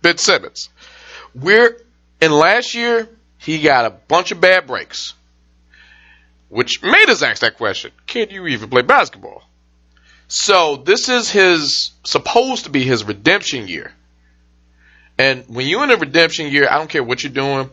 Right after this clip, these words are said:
you play harder, you practice harder. First one in, last one out. You do it. <laughs> Oh, not Ben. <laughs> Ben did this. He went to practice. And I get it. Bad break. You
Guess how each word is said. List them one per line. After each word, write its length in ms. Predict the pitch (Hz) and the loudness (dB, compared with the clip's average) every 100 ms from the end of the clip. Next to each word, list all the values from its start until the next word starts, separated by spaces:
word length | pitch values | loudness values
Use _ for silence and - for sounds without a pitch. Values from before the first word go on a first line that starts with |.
| - | -16
you 80 | - | -8
play 220 | - 92 | -4 -4
harder, 500 | 92 - 156 151 101 | -2 2 2 2 -2
you 160 | 90 82 | -10 -10
practice 480 | - 175 165 110 | -2 0 0 -8
harder. 360 | - 107 90 90 - - - | -4 -2 -2 -6 -14 -20 -4
First 340 | 175 180 - | 0 0 0
one 180 | 175 170 | 0 2
in, 240 | 165 139 | 2 2
last 380 | 113 170 175 165 | 4 4 2 -2
one 240 | 165 156 143 | -4 0 2
out. 320 | 127 87 - - - - | 2 -2 -10 -20 -20 -14
You 140 | 139 | -14
do 340 | 127 156 165 113 | 0 2 2 0
it. 80 | - _ _ _ _ - | -8 _ _ _ _ -10
<laughs> 0 | - | -2
Oh, 720 | 180 123 - 143 139 156 127 104 | -2 -2 -2 -4 0 0 0 -2
not 380 | 135 147 127 - | 0 0 -2 0
Ben. 360 | 190 185 110 92 _ _ _ _ _ _ | 2 2 0 -8 _ _ _ _ _ _
<laughs> 40 | - - - 440 _ - - - - - - - - - - - 202 | -10 0 2 0 _ -20 -20 -18 -20 -20 -20 -20 -14 -4 -2 -2 -2
Ben 340 | 185 311 311 | 0 2 2
did 220 | 285 277 | 2 2
this. 260 | 277 240 175 | 2 2 0
He 120 | 339 | -2
went 180 | 320 - | -2 -2
to 60 | 165 | -2
practice. 840 | - 392 370 349 170 147 - - - _ _ _ _ _ _ _ _ _ - - _ _ | 2 4 4 2 -2 -2 -2 -4 -8 _ _ _ _ _ _ _ _ _ -20 -20 _ _
And 120 | 190 185 _ | -4 -4 _
I 120 | - | -2
get 340 | 170 143 151 110 | -2 -2 0 0
it. 140 | 85 _ _ _ _ _ | -6 _ _ _ _ _
Bad 420 | 123 156 175 165 | 0 4 4 0
break. 300 | 131 127 123 | 0 0 0
You 180 | 120 135 | -10 -14